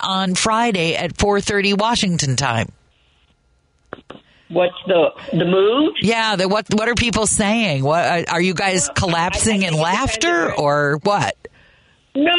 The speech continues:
Speaker 2: no, no. We're, we're not, we're not laughing 'cause this is a serious, um, matter, and, uh, I think it depends if you're a Democrat or Republican,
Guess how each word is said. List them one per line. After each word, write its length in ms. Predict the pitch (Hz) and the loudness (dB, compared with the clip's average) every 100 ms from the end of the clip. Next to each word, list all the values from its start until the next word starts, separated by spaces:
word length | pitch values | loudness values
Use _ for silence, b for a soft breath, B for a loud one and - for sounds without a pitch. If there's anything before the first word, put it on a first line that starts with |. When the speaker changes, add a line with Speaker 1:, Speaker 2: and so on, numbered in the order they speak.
| 349 320 | 2 2
Speaker 2:
no, 140 | 277 | 2
no. 260 | 254 220 190 | 2 2 4
We're, 180 | 285 320 311 | 2 0 -4
we're 120 | 311 311 | 0 2
not, 380 | 294 240 202 208 | 2 0 -2 2
we're 160 | 262 | 2
not 220 | 269 180 | 2 -2
laughing 600 | 151 156 131 - 151 147 | 0 0 -2 -2 -2 0
'cause 140 | 147 156 | 0 0
this 160 | 190 190 | -2 0
is 200 | 208 175 | 0 0
a 100 | 165 160 | -2 -2
serious, 560 | 208 175 165 160 151 147 - - | 0 2 2 2 2 0 -6 -2
um, 540 | 147 143 143 135 135 131 _ _ - | 0 2 2 0 -2 -6 _ _ -6
matter, 540 | 180 180 165 156 131 147 - | -2 0 0 2 2 2 2
and, 380 | 170 165 160 | 0 0 0
uh, 40 | 160 | 2
I 160 | 139 165 | 2 0
think 180 | 208 185 | 0 -2
it 20 | |
depends 360 | 175 - 180 170 | -2 0 0 0
if 80 | 165 | 0
you're 100 | 170 | 0
a 80 | 165 | 0
Democrat 420 | 175 185 185 180 | 0 2 0 2
or 80 | 170 | 2
Republican, 600 | 165 190 190 196 185 | 0 0 0 0 0